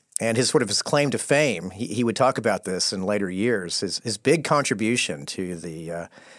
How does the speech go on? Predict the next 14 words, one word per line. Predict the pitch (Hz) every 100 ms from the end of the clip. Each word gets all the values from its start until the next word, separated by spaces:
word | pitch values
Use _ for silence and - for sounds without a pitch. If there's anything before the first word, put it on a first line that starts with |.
| -
to | -
the | - 90 90 - _ _ _
Hague | - 117 101 -
Peace | 123 113
Conference | - 98 80 90 -
was, | 95 90 85 - - - - - - -
um, | 117 107 107 - _ _
th-, | 135 127 131
there | 135
was | 135 127
no | 143 156
protocol | - 151 151 147 - 101 87
about | 92 104 98
where, | 95 110 117 123